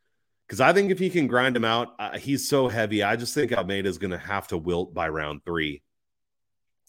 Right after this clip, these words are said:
For parlays, I'm more likely to go with fight doesn't go to decision. While I can see it going to decision for Porter, I absolutely see the finishing,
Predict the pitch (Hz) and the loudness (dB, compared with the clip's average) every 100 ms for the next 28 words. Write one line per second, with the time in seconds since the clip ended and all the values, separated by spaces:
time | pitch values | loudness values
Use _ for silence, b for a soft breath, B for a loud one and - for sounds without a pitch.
0 | - b b b - 143 - 156 165 160 | -20 b b b 6 8 8 8 8 6
1 | 147 113 113 131 113 107 104 131 117 117 | 4 4 4 2 2 -2 0 -2 0 2
2 | 117 110 117 117 117 110 104 110 101 95 | 0 0 -4 -4 -4 -6 -2 -2 -2 -6
3 | - 117 117 117 101 95 - 135 139 127 | -8 -6 -4 -2 -2 -4 -6 -6 -4 -2
4 | 139 113 104 113 113 107 101 120 104 107 | -2 -2 -2 -2 -2 -6 -6 -6 -4 -6
5 | - 90 - 127 131 127 b b b b | -6 -6 0 2 4 2 b b b b
6 | 113 - 135 139 135 139 123 107 - 120 | -4 2 2 2 0 0 0 -2 0 0
7 | 104 101 - 117 117 - 120 110 107 | 0 -4 -2 -2 0 0 0 0 0